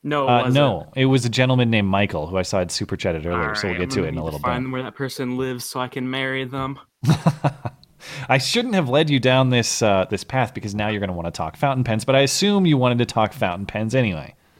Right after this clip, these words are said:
Speaker 1: Well, w-, w-, we got some stories. So fir-, first of all, first of all, one thing just beforehand: Are you all right if in the future I just delete the messages made before seven fifty?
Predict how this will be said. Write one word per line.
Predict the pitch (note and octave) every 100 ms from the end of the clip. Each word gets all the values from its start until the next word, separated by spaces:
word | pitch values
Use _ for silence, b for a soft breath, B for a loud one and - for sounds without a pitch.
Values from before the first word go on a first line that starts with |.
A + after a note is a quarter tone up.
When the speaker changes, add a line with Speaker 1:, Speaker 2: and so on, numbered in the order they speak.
| b _ C3+
Speaker 1:
Well, | C3+ B2+
w-, | C#3+ C#3
w-, | C#3 C#3+
we | C#3 E3
got | D#3+ C#3+ -
some | C#3+
stories. | - - A#2 A2+ A2+ -
So | - C#3 -
fir-, | - F3+ E3+
first | - F3+ -
of | C#3+
all, | B2+ A2+ -
first | - C#3+
of | -
all, | A2+ A2+
one | C#3 D3+
thing | - C3+ C3 C3 _ _
just | B2+ - _
beforehand: | C3+ C3+ B2+ B2+ A#2+ A#2+ b _ -
Are |
you | C#3 F3+
all | G#3+ G#3
right | D3+ D#3
if | C#3+
in | D3+
the | C3+
future | - B2 C#3
I | A#2
just | A#2+ A#2+
delete | B2 A2+ A#2+
the | B2
messages | G#2+ G2+ C3+ A#2+ B2+ A#2
made | A2 G#2+ A2
before | G#2+ A#2 A2+
seven | - A2+ A2
fifty? | G#2 G#2+ G2+ B2 B2